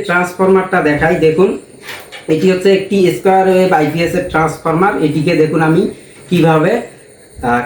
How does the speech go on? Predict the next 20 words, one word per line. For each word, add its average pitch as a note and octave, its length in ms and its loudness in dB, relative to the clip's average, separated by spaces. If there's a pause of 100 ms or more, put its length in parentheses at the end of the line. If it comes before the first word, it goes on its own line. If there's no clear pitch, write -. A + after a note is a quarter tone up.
কাজটি - 360 -4
আগে F3+ 200 -2
করে F#3+ 160 4 (100)
রেখেছি। D#3+ 340 -2 (180)
একদম E3 320 0 (560)
সুন্দর G3 320 4 (120)
পরিপাটি F#3+ 440 2
ওয়্যারিংয়ের F3 540 0
জন্য F3 160 2 (140)
যেভাবে D#3+ 320 2 (100)
তারগুলি D#3 500 0
বের D3 220 2
করা F3 160 0 (120)
দরকার D3 340 0
আমি D#3 180 2
সেভাবেই C#3+ 420 0 (120)
তৈরি D#3 240 2
করে D3 160 2 (100)
রেখেছি। C#3+ 340 0 (840)
আমার C#3+ 180 4